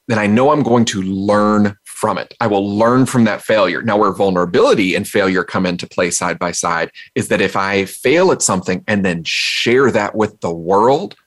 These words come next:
along with my lessons learned, others can try,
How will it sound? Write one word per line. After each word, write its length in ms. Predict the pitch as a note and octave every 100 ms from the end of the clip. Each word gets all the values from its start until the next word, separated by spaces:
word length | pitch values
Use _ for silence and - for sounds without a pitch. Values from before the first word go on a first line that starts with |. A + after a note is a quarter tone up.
| _
along 480 | F#2 F2 A2 E3+ G#3+
with 160 | G#2+
my 140 | F#2+ F2+
lessons 500 | F2+ F2+ - E2+ E2+
learned, 640 | G#2+ F3 F2 D2+ A#2+ D3 _ _ _ _ _ _ _ _ -
others 380 | B2 C3 C#3+ -
can 240 | - G#2
try, 640 | F#2 - A2 F#2+ F#2 A#2+